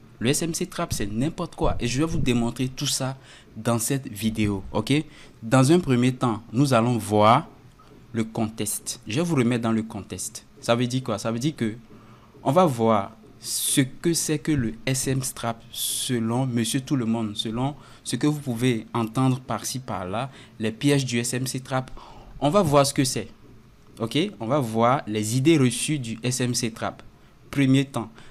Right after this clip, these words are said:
Dans un deuxième temps, on va voir les solutions, en fait, qui existent pour pouvoir, euh, comment on dit, pour pouvoir régler ce problème-là du S M C Trap. Ça, tout ça, ça fait le contexte, ok ?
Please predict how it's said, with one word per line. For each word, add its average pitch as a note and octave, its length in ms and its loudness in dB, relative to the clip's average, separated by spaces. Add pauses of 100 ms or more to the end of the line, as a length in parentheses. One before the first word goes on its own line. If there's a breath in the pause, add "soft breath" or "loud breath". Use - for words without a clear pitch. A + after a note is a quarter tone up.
(140)
Dans C3+ 180 2
un F#3 60 4
deuxième D3 360 4
temps, E3 380 0
on B2 100 -2
va C#3+ 120 4
voir B2 260 0
les A#2 100 0
solutions, D#3 760 2 (500)
en A2+ 100 -2
fait, C#3 300 -2
qui C3 240 -6
existent B2 720 -4 (460 loud breath)
pour - 160 -4
pouvoir, A#2 640 4 (440 loud breath)
euh, A2 300 2
comment A2+ 280 0
on A#2+ 40 0
dit, A2 160 -2
pour C3 160 -6
pouvoir A#2 400 2
régler B2 380 4
ce D3 160 2
problème-là B2 720 2
du A2 240 -8
S B2 160 -4
M A#2 120 -6
C A2+ 140 -6
Trap. - 300 -2 (880 soft breath)
Ça, - 440 2 (480)
tout D3 100 -4
ça, D#3 120 4
ça D3 140 2
fait C#3 160 2
le B2 100 2
contexte, - 720 -6 (100)
ok ? C#3 300 0